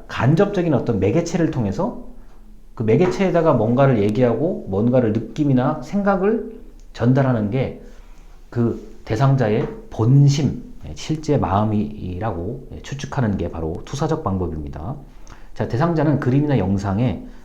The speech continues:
자신의 입장을 투사한다는 가정을 쓰고 있는데요. 자, 솔직하게 대상자가 그 영상이나 그림이나 무언가를 보고, 매개체를 보고 표현을 하면은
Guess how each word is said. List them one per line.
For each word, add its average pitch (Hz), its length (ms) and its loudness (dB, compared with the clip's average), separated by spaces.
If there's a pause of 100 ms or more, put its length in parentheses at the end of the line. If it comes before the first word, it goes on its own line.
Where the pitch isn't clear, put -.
자신의 113 400 0
입장을 120 640 -2
투사한다는 190 580 0
가정을 107 380 -2
쓰고 117 240 -2
있는데요. 80 520 -4 (960)
자, - 260 2 (680)
솔직하게 262 840 2
대상자가 160 880 2 (240)
그 147 220 6
영상이나 147 480 4
그림이나 131 320 4
무언가를 170 560 6
보고, 131 260 2
매개체를 160 500 0
보고 131 480 0 (160)
표현을 262 400 4
하면은 131 440 0